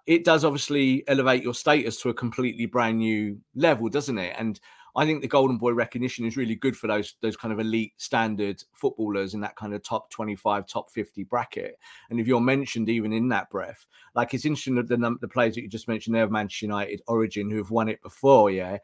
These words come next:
And we talked about Anderson off camera, didn't we? And when we signed Anderson in that deal, and it was the same kind of time, wasn't it, when we signed Nani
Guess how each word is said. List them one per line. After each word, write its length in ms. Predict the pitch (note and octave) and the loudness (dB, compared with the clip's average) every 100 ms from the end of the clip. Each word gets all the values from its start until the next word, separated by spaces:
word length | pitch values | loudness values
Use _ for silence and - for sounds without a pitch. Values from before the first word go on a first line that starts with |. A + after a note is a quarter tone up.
| - - | -14 -8
And 100 | G#2+ | -2
we 60 | A#2+ | -2
talked 220 | A2+ B2 | 0 0
about 240 | - G#2 G#2+ | 0 0 2
Anderson 420 | B2 B2 A2+ G#2 | 2 0 -4 -4
off 160 | G#2+ | -4
camera, 340 | - B2 A2+ G2+ | -2 -2 0 0
didn't 240 | A#2+ A#2+ | -2 -4
we? 280 | G2+ F#2 - - - _ - | -8 -14 -14 -18 -20 _ -2
And 220 | B2+ B2 | 0 2
when 180 | C#3+ G#3 | 4 4
we 80 | A3 | 4
signed 380 | - F3+ F#3 D#3+ | 4 4 6 6
Anderson 460 | A2+ A2 G#2 A#2 | 4 2 -4 -2
in 100 | A2+ | 0
that 240 | A2+ A2+ - | 0 -2 2
deal, 240 | C3+ A#2 | 4 4
and 80 | A#2 | 2
it 40 | |
was 120 | C#3+ C#3 | -2 -6
the 60 | |
same 260 | D#3+ A3+ G#3 | -2 0 2
kind 200 | F#3+ F3+ | 2 2
of 100 | D#3+ | 2
time, 180 | D#3 C#3 | 2 2
wasn't 200 | D3 B2+ | 0 0
it, 20 | |
when 80 | B2 | -2
we 60 | |
signed 300 | A#2+ C3+ B2 | 2 2 4
Nani 460 | A#2+ B2 G#2 F2+ G#2 | 4 2 0 -8 -14